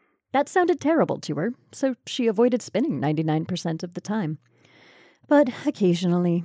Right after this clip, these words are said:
she just couldn't resist and took great care to avoid the spindle. Whenever her mother caught her spinning, she had such a panic attack that poor Aurora had to throw a bucket of water over her just to calm her down.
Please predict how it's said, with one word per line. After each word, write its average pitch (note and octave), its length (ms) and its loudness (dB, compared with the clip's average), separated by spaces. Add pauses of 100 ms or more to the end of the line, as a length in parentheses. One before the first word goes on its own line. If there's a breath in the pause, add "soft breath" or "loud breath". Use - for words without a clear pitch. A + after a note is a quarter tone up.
(120)
she - 220 -6
just A3+ 240 -6
couldn't A3+ 340 -4
resist D#3+ 560 -8
and G3 160 -2
took - 240 -4
great A3 380 -4
care G#3+ 280 -2
to G3 180 -4
avoid D#3 320 -4
the F#3+ 80 -10
spindle. - 420 -6 (920 soft breath)
Whenever C#4 280 6
her C#4+ 160 4
mother C#4 280 4
caught A#3+ 280 -2
her E3 100 -4
spinning, E3+ 500 -4 (100)
she - 200 -4
had A3+ 140 2
such C#4+ 240 -4
a - 20 -2
panic D#3+ 380 -6
attack - 480 -12
that - 160 -8
poor A#3+ 240 0
Aurora G3 340 2
had F3+ 180 -2
to G3 60 -6
throw G3 240 -2
a F#3+ 80 2
bucket F#3+ 300 -4
of E3+ 120 -6
water F#3 380 0
over D3 220 -4
her C#3+ 120 -8
just - 360 -8
to G3 60 -6
calm D#3 260 -4
her D3 100 -4
down. D3 340 -6